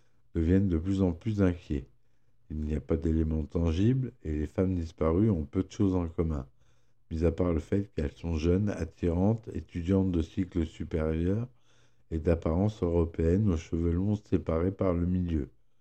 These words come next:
Le premier juin, Brenda Carol Ball, vingt-deux ans, disparaît après avoir quitté la Flamme Taverne à Burien,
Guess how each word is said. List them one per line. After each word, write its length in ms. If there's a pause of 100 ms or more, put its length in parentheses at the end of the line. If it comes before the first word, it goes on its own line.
(880)
Le 100
premier 440
juin, 500
Brenda 540
Carol 500
Ball, 520 (180)
vingt-deux 500
ans, 200
disparaît 680
après 220
avoir 320
quitté 380
la 140
Flamme 360
Taverne 600 (600)
à 80
Burien, 600